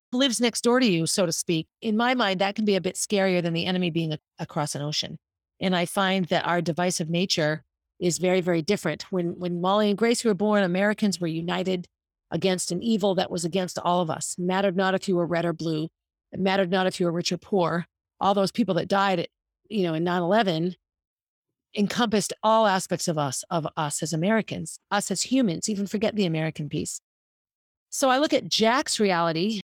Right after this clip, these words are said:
and, you know, we have some war building in, in Europe, the Ukraine. Well, that's fairly normal. You know, in terms of wars, they happen, they happen all the time. But the pandemic, you know, Jack was the perfect covid baby 'cause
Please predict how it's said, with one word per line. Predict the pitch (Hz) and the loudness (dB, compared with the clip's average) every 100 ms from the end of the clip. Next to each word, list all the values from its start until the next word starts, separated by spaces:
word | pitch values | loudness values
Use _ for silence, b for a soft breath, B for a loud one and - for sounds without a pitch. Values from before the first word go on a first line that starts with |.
| _ | _
and, | 196 202 196 196 156 | 0 2 2 0 -2
you | 233 | 0
know, | 196 | 2
we | 220 | 4
have | 220 220 208 - | 4 2 0 -4
some | - 226 214 | -2 0 2
war | 220 233 | 4 4
building | 214 208 214 | 4 2 4
in, | 208 208 | 2 2
in | - 202 | 0 2
Europe, | 165 165 - _ - | 2 2 -2 _ -4
the | 190 | -4
Ukraine. | 190 - 170 160 185 | -2 -2 0 0 -2
Well, | 185 | -2
that's | 185 - | -2 -4
fairly | - 175 175 - | -2 0 0 -2
normal. | 185 170 160 180 _ _ _ | -6 -4 -4 -6 _ _ _
You | - 202 | 0 2
know, | 170 175 | 2 0
in | 202 | -2
terms | 185 208 190 | -2 0 0
of | 180 | 0
wars, | 175 185 185 196 | 0 2 2 2
they | - 180 | 0 2
happen, | 180 190 180 170 | 0 0 -2 -2
they | 175 | -2
happen | 151 180 175 | -2 -2 0
all | 165 | 0
the | 160 | 0
time. | - 165 156 170 _ _ _ - | 0 0 0 -4 _ _ _ -2
But | 262 | 0
the | 240 | 0
pandemic, | 190 226 208 262 196 - - | 0 0 2 2 0 -2 -10
you | - 226 | -2 2
know, | 202 | 2
Jack | 185 226 254 247 | 2 2 2 2
was | 214 - - _ _ | 0 0 -10 _ _
the | 202 | -6
perfect | - 262 - 240 - | -2 -2 0 -2 0
covid | 240 240 208 | 0 0 0
baby | 170 151 156 | 0 0 -2
'cause | 180 165 | -2 -4